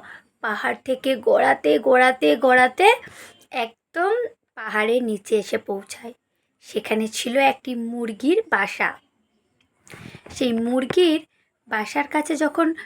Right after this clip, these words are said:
ডিমগুলি পড়ে থাকতে দেখে, মুরগি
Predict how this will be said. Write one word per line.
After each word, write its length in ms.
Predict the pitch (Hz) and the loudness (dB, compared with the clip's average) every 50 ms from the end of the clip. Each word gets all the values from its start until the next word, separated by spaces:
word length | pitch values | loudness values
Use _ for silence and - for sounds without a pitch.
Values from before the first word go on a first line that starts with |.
| - _ _ _ _ _ _ | -20 _ _ _ _ _ _
ডিমগুলি 480 | - 254 247 247 247 233 269 269 302 294 | -8 -6 -6 -4 -4 -4 -4 -4 -4 -2
পড়ে 260 | 294 269 226 226 254 | 0 0 0 0 0
থাকতে 360 | - - 302 294 - - 339 | -2 -4 -6 -4 0 0 2
দেখে, 360 | 330 349 339 339 294 277 277 285 _ _ _ _ _ _ - | 2 2 0 0 0 -2 -2 -2 _ _ _ _ _ _ -10
মুরগি 460 | 240 220 226 240 226 208 - 269 285 | -8 -6 -6 -6 -6 -4 -2 -2 -2